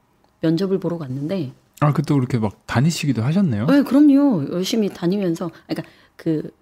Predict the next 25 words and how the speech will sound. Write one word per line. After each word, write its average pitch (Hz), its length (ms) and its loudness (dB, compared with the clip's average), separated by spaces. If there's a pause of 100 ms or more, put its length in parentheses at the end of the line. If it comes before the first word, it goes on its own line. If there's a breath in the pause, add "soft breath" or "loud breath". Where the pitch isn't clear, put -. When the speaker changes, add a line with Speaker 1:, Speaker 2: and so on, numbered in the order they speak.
(180)
Speaker 1:
인강 247 400 4
쪽 208 160 -2
말고요. 131 360 -8
Speaker 2:
음. - 360 -6
Speaker 1:
인강으로는 208 560 2
전혀 147 240 -4
원래부터 170 400 -2
생각이 185 280 -6
없었어요. 151 440 -18 (180)
현장에 254 500 0
수업을 185 360 -6
하러 185 200 -6 (840 soft breath)
가서 180 560 -6 (580)
이 170 120 -8
그 165 460 -4 (140)
재수 202 240 2
정규반, 156 560 0
재수생들 156 1000 -4
수업하는 190 600 -8 (340 soft breath)
그 - 100 -10
라인 180 260 0
가서 156 500 -6
수업 254 340 -6 (160)
시강을 254 480 -4
하는데, 190 380 -6